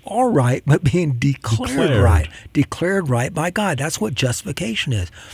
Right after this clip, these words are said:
Speaker 1: And the only way we can be justified according to Scripture is through Jesus Christ.
Speaker 2: Mm-hmm.
Speaker 1: Those in Christ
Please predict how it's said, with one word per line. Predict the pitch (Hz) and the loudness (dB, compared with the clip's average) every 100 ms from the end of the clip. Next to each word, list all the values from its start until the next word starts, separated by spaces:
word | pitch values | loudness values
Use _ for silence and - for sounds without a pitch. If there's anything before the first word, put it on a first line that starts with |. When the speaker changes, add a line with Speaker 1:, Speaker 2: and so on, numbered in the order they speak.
| - - | -20 -8
Speaker 1:
And | 156 147 | -2 -2
the | - | 0
only | 190 233 | 2 2
way | 208 202 | 2 -2
we | 175 175 | -2 -2
can | 175 | 0
be | 156 | -2
justified | 131 131 - - 113 110 | 0 -2 -4 -6 -6 -4
according | 110 - - 190 214 | -6 -6 -10 -6 -6
to | 196 196 | -6 -8
Scripture | - 113 - 110 104 - - - | -4 -4 -4 -10 -10 -14 -20 -20
is | - 104 | -8 -6
through | - 139 110 | -4 -2 -2
Jesus | 110 107 110 | -2 -4 -8
Christ. | - 87 - - | -8 -10 -10 -4
Speaker 2:
Mm-hmm. | 98 87 85 87 87 - | 2 6 6 6 2 0
Speaker 1:
Those | 156 156 120 - _ - | 2 4 2 -4 _ 2
in | 208 240 | 4 4
Christ | - 151 135 135 - | 0 -4 -2 -2 -4